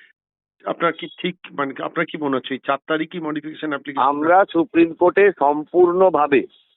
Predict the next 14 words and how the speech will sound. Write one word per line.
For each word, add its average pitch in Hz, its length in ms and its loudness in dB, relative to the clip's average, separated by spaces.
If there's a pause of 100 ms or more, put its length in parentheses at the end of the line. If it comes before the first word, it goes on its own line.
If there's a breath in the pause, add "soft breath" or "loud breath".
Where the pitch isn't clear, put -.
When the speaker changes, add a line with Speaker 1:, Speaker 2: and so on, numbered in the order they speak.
(140)
Speaker 1:
হ্যাঁ, 123 160 0
হ্যাঁ। 110 160 -14 (1000)
Speaker 2:
যে 131 240 0
সুপ্রিম 156 340 0
কোর্টের 165 300 4
অর্ডার 147 260 4
ভায়োলেট 127 440 2
হয়েছে, 139 400 4
সেটা 131 180 0
সুপ্রিম 135 400 -6
কোর্টের 135 260 0
কাছে 135 220 -2
তুলে 107 200 -4
ধরবো। 85 280 -14